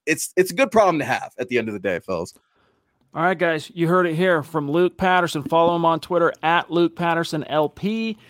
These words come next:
Speaker 2: He will be continuing to follow the Broncos camp beat for us, even though it's closed to fans henceforth. But Luke, thanks again for making the time as you have these last three weeks, my friend, and we'll look forward to talking to you soon.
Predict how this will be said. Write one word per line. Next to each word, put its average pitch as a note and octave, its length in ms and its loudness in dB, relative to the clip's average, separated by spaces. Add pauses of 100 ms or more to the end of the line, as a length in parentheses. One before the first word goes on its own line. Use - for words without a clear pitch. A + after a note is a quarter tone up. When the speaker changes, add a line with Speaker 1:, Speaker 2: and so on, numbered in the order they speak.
(160)
Speaker 2:
He D#3+ 120 -2
will D#3+ 100 2
be D3+ 100 0
continuing F3 720 -2
to D3 120 -6
follow D3+ 580 2
the C#3 200 -4
Broncos D3+ 500 0
camp B2 440 -8
beat E3+ 220 -4
for D#3+ 240 -2
us, D3+ 200 -2
even C#3+ 260 -8
though A#2+ 260 -10 (140)
it's - 160 -18
closed C#3 380 -4
to C3 60 -12
fans C#3 400 -8
henceforth. C#3 600 -6 (440)
But D#3 160 -2
Luke, F#3+ 300 2
thanks F#3 300 -2
again F3+ 220 0
for F3 120 -2
making E3+ 280 0
the D3+ 60 -2
time F3 380 2
as C#3+ 140 -2
you C#3+ 100 -6
have D#3 280 -2
these C#3+ 140 -8
last C#3+ 300 -2
three D3 140 -6
weeks, C#3+ 240 -8
my D3 100 -4
friend, D#3 300 -4
and C#3+ 40 -6
we'll D3 120 -4
look D3 140 -6
forward D3 220 -4
to C3+ 60 -10
talking C#3+ 320 -6
to C3 60 -10
you B2+ 80 -10
soon. A#2+ 320 -12